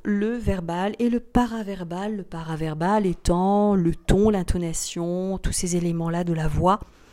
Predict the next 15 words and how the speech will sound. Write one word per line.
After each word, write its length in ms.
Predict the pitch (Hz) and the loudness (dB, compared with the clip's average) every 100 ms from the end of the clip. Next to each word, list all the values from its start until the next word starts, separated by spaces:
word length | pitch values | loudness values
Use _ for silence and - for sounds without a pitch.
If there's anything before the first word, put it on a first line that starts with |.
| - - | -14 4
plutôt 380 | - - 170 - | 6 6 4 6
haute 300 | 180 208 - | 8 8 8
ou 100 | 185 | 4
basse, 440 | 151 170 220 - - - - - | 4 2 2 -2 -6 -14 -18 -2
que 120 | - | 6
l'on 100 | 214 | 8
va 180 | 185 196 | 10 8
utiliser, 640 | 202 - 175 175 151 185 | 4 0 -2 0 4 4
la 140 | 220 175 | 4 2
tessiture, 800 | 175 - 165 - - 160 165 | -4 -6 -6 -8 -6 0 0
la 120 | 175 165 | 4 4
fréquence, 640 | - 160 - 143 151 - | 4 2 -4 -4 -4 -6
tous 100 | - | -4
ces 260 | - 180 175 | 0 2 2
éléments-là. 420 | 160 147 143 | 2 -2 -4